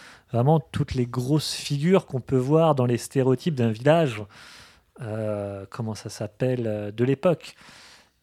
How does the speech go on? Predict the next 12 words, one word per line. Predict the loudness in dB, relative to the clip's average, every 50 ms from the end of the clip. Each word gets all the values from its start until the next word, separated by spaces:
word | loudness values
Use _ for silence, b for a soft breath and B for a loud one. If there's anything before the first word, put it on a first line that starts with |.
| _ _ _ -10
Et | -4
là, | -2 0 0 0
en | 0
fait, | 0 0 -2 -2 -2 _ _ _ _ _ _ _ _ _ _ _ _ _ _ _ _ _ _ _ _ _ _ _ -20 -20 _ _ -4 -2
on | 0 2
les | 2 2 2 4 2 2 2 0 -2 -2 -2 0
usurpe, | 0 0 0 -2 -4 -4 -6 -8 -12 -12
ces, | -10 -6 -6 -6 -4 -4 -6 -6 -8 -8 -8 -8 -10
ces, | -12 -14 -14 -12 -10 -10 -10 -10 -10 -10 -12 -12 -12 -14 -14 -16 -16 -12 -10
on | -8 -6 -6
les | -6 -6
squeeze, | -6 -8 -10 -8 -6 -6 -6 -6 -8 -10